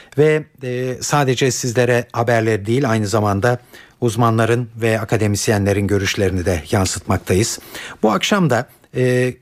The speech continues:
çözüm sürecinin aslında önemli aktörlerinden bir, e, ismin görüşlerini sunacağız. Bu kişi Başbakanın siyasi başdanışmanı Yalçın Akdoğan. Süreçteki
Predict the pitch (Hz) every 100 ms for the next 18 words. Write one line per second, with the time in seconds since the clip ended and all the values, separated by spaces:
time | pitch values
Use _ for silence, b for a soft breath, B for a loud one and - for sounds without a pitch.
0 | - 90 78 - _ - - - 160 180
1 | 226 - 170 160 170 165 131 - 151 147
2 | 147 - 135 147 165 160 123 - 123 120
3 | 120 120 123 113 B B B - 107 117
4 | 107 - - 107 104 101 101 113 - 135
5 | 127 90 - 95 87 - 98 82 87 82
6 | - - - 104 92 92 98 170 - B
7 | B B B B 127 175 170 - 143 -
8 | 175 139 - 147 147 165 165 143 139 175
9 | 147 156 - 95 82 - 95 160 - -
10 | 120 117 156 170 165 127 - 107 90 85
11 | B B B B B B - - 110 -
12 | 120 - 156 160